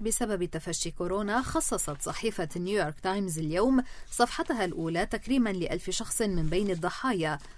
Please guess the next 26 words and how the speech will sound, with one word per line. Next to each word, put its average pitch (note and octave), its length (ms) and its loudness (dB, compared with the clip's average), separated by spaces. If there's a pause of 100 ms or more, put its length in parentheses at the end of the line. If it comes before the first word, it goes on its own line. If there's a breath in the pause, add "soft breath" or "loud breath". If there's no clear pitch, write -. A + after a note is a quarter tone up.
وخصصت F3+ 680 0
سطرا A3 360 0
لكل G3+ 460 0
منهم. D3 440 2 (280 soft breath)
وقالت E3+ 540 2
الصحيفة B3+ 500 2
في A3 160 -2
مقدمة F#3+ 680 -2
قصيرة A3+ 380 4
على E3+ 160 2
الصفحة - 440 -4
الأولى F#3 480 2 (340 soft breath)
إن G#3+ 120 2
هؤلاء F3 440 0
الأشخاص A3 500 0
البالغ E3+ 400 0
عددهم F3 480 -2
ألفا A3 400 4 (360 soft breath)
يعكسون A#3+ 600 2
واحد A#3+ 360 0
في - 100 -2
المائة A3 260 4
فقط B3+ 400 -2
من E3+ 140 0
حصيلة A#3 520 2
الوفيات، F#3 680 0